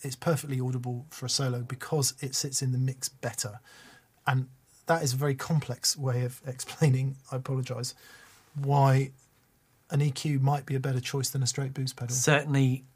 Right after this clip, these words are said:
Speaker 2: something to consider.
Speaker 1: Yeah.
Speaker 2: Yeah.
Speaker 1: If you don't want the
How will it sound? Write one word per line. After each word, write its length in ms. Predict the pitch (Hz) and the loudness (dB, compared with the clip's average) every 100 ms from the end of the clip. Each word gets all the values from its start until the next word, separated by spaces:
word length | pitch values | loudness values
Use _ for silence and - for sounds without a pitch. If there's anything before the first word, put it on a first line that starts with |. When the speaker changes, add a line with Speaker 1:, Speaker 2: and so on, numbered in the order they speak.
| _ _ - | _ _ -6
Speaker 2:
something 280 | - 139 | -2 -2
to 80 | 127 | -2
consider. 400 | 120 117 123 110 - - | -2 0 0 -2 -8 -8
Speaker 1:
Yeah. 140 | 127 - - | -8 -8 -10
Speaker 2:
Yeah. 140 | 123 117 _ - | -10 -10 _ -6
Speaker 1:
If 180 | 143 - | -4 0
you 60 | |
don't 420 | 143 165 165 175 170 147 | 2 6 6 6 -2 0
want 320 | 143 143 135 _ _ _ _ _ _ _ _ _ _ _ _ _ _ - | 2 2 0 _ _ _ _ _ _ _ _ _ _ _ _ _ _ -6
the 320 | 139 135 123 | 0 0 0